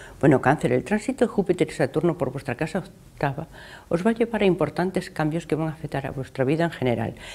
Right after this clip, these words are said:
Aunque en algunos momentos os surjan ciertas dudas sobre qué camino seguir, pero ello no debe impediros llevar a cabo esos cambios o nuevas iniciativas, ya que os van a llevar hacia el éxito, aunque en muchos casos no sea fácil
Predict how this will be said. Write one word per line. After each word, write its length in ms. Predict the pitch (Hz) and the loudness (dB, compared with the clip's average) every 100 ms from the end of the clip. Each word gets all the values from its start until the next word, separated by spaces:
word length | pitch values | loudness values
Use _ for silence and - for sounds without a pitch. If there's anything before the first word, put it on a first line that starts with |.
| - - - | -16 -16 2
Aunque 240 | 233 226 | 2 4
en 80 | 220 | 4
algunos 480 | 208 214 277 311 294 | 4 4 4 4 2
momentos 580 | 170 147 180 170 139 131 | -2 2 0 0 -2 -6
os 140 | - | -10
surjan 520 | - 214 214 - 123 | -2 2 2 2 0
ciertas 460 | - 220 220 220 131 | 2 2 4 0 2
dudas 440 | 151 160 147 117 | 0 0 -2 -4
sobre 260 | - 123 127 | 0 0 2
qué 160 | 160 160 | 2 4
camino 340 | 180 156 151 | 4 6 2
seguir, 360 | - 135 165 - - - - - - | 0 0 0 -2 -18 -18 -20 -20 2
pero 160 | 202 233 | 6 6
ello 340 | 247 254 254 | 4 2 2
no 100 | 233 | 2
debe 140 | 208 175 | 4 4
impediros 800 | 175 143 143 165 190 202 202 | 2 0 0 2 2 0 0
llevar 240 | 151 165 185 | 0 0 -2
a 100 | 190 | -2
cabo 320 | 190 190 196 - - - - | -4 -4 -6 -10 -20 -18 0
esos 260 | 214 214 - | 2 2 0
cambios 480 | 208 220 226 226 - | 0 2 0 -2 -2
o 140 | 170 | 2
nuevas 320 | 160 165 156 156 | 2 2 -2 0
iniciativas, 720 | 147 143 139 156 160 147 - - - - - | 0 0 -4 0 -2 -2 -8 -20 -20 -20 -6
ya 120 | 220 | -6
que 200 | - 196 202 180 | -2 -6 -6 -8
os 180 | 170 | -4
van 220 | 196 196 - - - - | -2 -2 -4 -14 -20 -6
a 180 | 165 165 - - - - | -2 -2 -4 -18 -18 -4
llevar 380 | 165 160 180 - - | 0 2 0 -2 -4
hacia 320 | 156 - 151 | -4 -2 -6
el 180 | - - | -4 -2
éxito, 440 | 110 - - - - - - | -2 -4 -14 -14 -16 -18 -6
aunque 200 | 139 143 | 0 2
en 60 | |
muchos 280 | 147 151 147 | 2 2 0
casos 320 | - 151 160 | 0 0 0
no 140 | 151 135 | 0 0
sea 220 | - 113 | 0 -2
fácil 460 | - 165 - 185 | 2 0 2 0